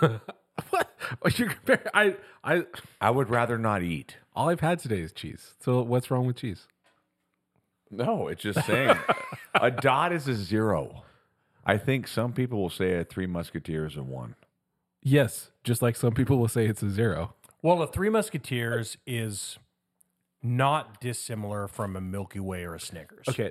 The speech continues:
Speaker 2: that's actually one of my biggest complaints about a Musketeer. Wouldn't you rather just have a Milky Way?
Speaker 3: No.
Speaker 2: It has more. It has caramel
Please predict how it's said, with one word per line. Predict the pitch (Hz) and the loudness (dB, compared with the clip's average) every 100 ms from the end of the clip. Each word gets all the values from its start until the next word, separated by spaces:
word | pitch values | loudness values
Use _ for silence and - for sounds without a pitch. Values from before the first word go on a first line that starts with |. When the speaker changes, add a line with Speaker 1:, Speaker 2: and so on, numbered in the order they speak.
| 95 | -2
Speaker 2:
that's | 123 139 | -4 0
actually | 131 131 131 | -2 -2 -2
one | 123 | -2
of | 98 | -4
my | 82 | -8
biggest | 80 92 87 - | -6 -6 -6 -6
complaints | 90 82 85 85 | -8 -4 -4 -4
about | - 85 | -4 -4
a | |
Musketeer. | 85 78 - - - 131 - _ _ _ | -2 -6 -8 -10 -10 -12 -14 _ _ _
Wouldn't | - 104 113 151 | -4 -2 -2 -4
you | |
rather | 143 143 147 | -2 -2 -2
just | 127 120 | -4 -2
have | 123 123 | -2 -2
a | |
Milky | 117 113 120 | 0 -2 0
Way? | 120 151 190 - _ _ _ | 0 0 -2 -8 _ _ _
Speaker 3:
No. | 131 190 202 98 _ _ _ _ _ _ _ _ _ _ _ | -4 -2 -4 -8 _ _ _ _ _ _ _ _ _ _ _
Speaker 2:
It | 135 | 4
has | 147 143 131 | 4 2 0
more. | 113 127 165 95 76 - _ _ _ _ _ _ _ _ _ _ _ _ _ _ | 0 0 0 -2 -6 -14 _ _ _ _ _ _ _ _ _ _ _ _ _ _
It | 120 | 2
has | 139 135 - - | 2 2 -8 -12
caramel | - 143 151 90 | 0 4 4 0